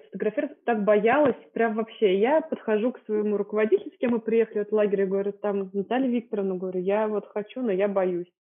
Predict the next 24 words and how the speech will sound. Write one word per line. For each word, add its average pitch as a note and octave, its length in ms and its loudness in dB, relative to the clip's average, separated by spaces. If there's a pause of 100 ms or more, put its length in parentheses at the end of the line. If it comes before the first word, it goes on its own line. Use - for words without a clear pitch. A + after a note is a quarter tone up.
(360)
Она A3 180 -2
мне E4+ 120 -2
сказала A#3 320 0
потрясающую A3 640 -2
фразу, G#3+ 320 0
которой G#3+ 280 -4
я G#3 40 -2
пользуюсь B3 460 0 (200)
всю B3 180 0
жизнь. G3+ 340 2 (520)
Она G3 100 0
говорит: G3+ 160 -2
«Лучше C4+ 300 0
жалеть A#3+ 300 2
о A3 80 -2
том, B3 220 -2
что G#3+ 180 0
сделал, C#4 440 2
чем G#3+ 140 -2
о G3 60 -4
том, B3 180 -4
что - 180 -4
не A3+ 200 2
сделал». F3 400 0